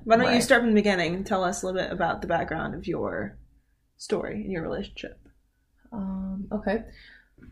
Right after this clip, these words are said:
Speaker 2: Met Steve in college, and everything was great. You know, we'd party together, had a good time. He didn't go to my school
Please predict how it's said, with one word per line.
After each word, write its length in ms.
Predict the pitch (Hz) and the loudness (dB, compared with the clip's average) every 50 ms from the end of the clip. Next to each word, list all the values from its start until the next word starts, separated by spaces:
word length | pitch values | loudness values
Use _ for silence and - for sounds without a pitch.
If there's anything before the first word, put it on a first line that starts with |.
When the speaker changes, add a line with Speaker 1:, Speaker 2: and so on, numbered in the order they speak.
| - _ _ _ _ _ - | -20 _ _ _ _ _ 4
Speaker 2:
Met 280 | 202 220 226 220 - | 6 6 6 4 0
Steve 600 | - - - 226 220 214 214 214 214 240 302 339 - - - - - _ _ _ _ _ _ _ _ _ _ _ _ _ _ - - | -4 -2 0 2 2 4 2 2 2 0 0 -4 -6 -12 -20 -20 -20 _ _ _ _ _ _ _ _ _ _ _ _ _ _ -10 -6
in 400 | 180 180 180 180 175 175 180 175 - | -4 -2 -2 0 0 0 -2 -2 -4
college, 720 | - - 175 175 170 175 165 160 - - - - - - _ _ _ _ - - - | -2 0 0 2 2 2 0 -2 -4 -8 -12 -12 -14 -18 _ _ _ _ -16 -8 -4
and 360 | 170 170 170 170 170 170 170 | -2 0 0 0 0 0 0
everything 300 | - 202 233 240 285 294 | 0 2 2 0 0 0
was 140 | 294 302 294 | -2 -2 -2
great. 380 | - - 202 208 226 233 190 175 | 0 2 4 4 4 4 2 -2
You 120 | 180 180 | -4 -2
know, 100 | 180 185 | -2 -2
we'd 120 | 185 175 170 | -2 -2 -2
party 260 | - 185 175 180 180 | 0 0 0 0 0
together, 300 | 196 190 185 185 185 185 185 | 0 0 2 2 2 0 0
had 160 | 175 175 175 | 0 0 -2
a 20 | |
good 180 | 170 175 175 170 | -2 -2 -4 -4
time. 440 | - - 175 170 170 170 170 170 175 | -2 -2 0 2 2 2 0 0 0
He 80 | 185 175 | 0 0
didn't 160 | 175 170 170 | -2 -2 -2
go 80 | 175 175 | -2 -2
to 60 | 170 | 0
my 140 | 165 165 170 | -2 -2 -2
school 520 | 165 - - - 175 170 165 165 160 160 | -4 -6 -4 -4 -2 -2 -2 -2 -2 -4